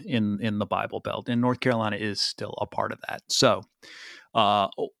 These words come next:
although polling in North Carolina would show that more people believe in, uh, right to,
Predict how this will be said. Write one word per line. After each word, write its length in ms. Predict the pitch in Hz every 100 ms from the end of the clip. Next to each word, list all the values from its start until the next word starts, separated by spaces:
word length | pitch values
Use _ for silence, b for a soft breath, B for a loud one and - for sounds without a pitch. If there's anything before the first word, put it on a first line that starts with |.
| _ -
although 480 | - - 131 131
polling 400 | 117 139 131 127
in 60 | 120
North 200 | 113 110
Carolina 400 | - 110 107 107
would 180 | 101 104
show 380 | - 107 101 101
that 200 | 104 101
more 300 | 117 110 101
people 520 | 117 104 107 104 117 B B B B _
believe 420 | 107 104 104 101 101
in, 320 | 104 101 101
uh, 220 | 98 101 - - _
right 440 | 123 127 104 104 - _ _ _ _ -
to, 500 | 113 104 104 104